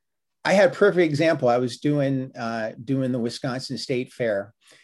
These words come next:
and there was a, a restaurant that had hired a musician to come in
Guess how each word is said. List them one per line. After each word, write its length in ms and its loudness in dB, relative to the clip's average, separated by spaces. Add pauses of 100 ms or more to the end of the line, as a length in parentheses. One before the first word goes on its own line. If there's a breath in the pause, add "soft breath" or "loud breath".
(160 soft breath)
and 360 -4
there 240 -4
was 500 -2
a, 340 -6
a 80 -6
restaurant 540 -2
that 120 -8
had 100 -8
hired 400 -4
a 60 -2
musician 800 -4
to 80 -10
come 320 -6
in 380 -2